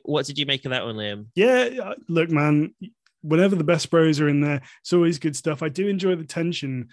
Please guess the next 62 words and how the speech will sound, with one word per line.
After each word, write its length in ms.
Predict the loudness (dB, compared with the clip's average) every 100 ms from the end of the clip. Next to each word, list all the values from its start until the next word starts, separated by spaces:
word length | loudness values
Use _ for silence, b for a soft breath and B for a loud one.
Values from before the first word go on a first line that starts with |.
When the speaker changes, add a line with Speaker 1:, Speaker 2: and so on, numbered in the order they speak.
| b b -14
Speaker 2:
between 300 | 0 2 2
Aki 320 | -2 -2 -2
and 100 | -2
Fujita. 480 | -4 -4 -4 -4 -2
Speaker 1:
Yeah, 300 | 0 2 0
it's 180 | -4 -2
always 180 | 0 2
Speaker 2:
That 100 | 4
Speaker 1:
there, 160 | 2 0
isn't 200 | -4 -8
it? 140 | -10 _
Speaker 2:
It's 200 | -4 2
always 260 | 6 8 6
there. 440 | 4 2 0 -2 -4
It 60 |
runs, 460 | 0 0 0 -2 -4
it 100 | -8
runs 520 | -4 -2 -2 -2 -6 _ _
thick 360 | -6 -6 -10 -20 _ -8
and, 380 | -2 0 0 -2
and, 360 | -4 -4 -4 -6 -6
and 120 | -4
hot. 300 | -2 -4 -6
And 240 | -6 -2 2
yeah, 200 | 2 2
it 60 |
was, 140 | 2 2
it 60 | 2
was 140 | 4
really 160 | 2 2
good. 260 | 0 0 b b b -6
Nice, 220 | -4 -4
fun 240 | -2 -2 0
match. 320 | -4 -6 -12 b _ 0
Good 120 | 0
to 40 |
see 160 | 0 -2
the 80 | -2
Bros 320 | 0 0 0
pick 240 | -2 -4
up 140 | -4 -8
the 60 |
win 280 | -4 -2 0
here. 260 | 0 0 0
I 60 |
think 220 | -2 -2 -4
they're, 240 | -4 -6
you 160 | -4 -4
know, 80 | -4
they're 80 |
closing 380 | -6 -4 -2 -2
in 100 | -2
on 80 | -2
some 160 | -4 -6
big 240 | -6 -4
matches 500 | -2 -4 -6 -6 -4
over 180 | -4 -4
the 40 |
next 220 | -6 -6 -6
couple 240 | -8 -6
of 60 | -6
weeks. 400 | -4 -4 -8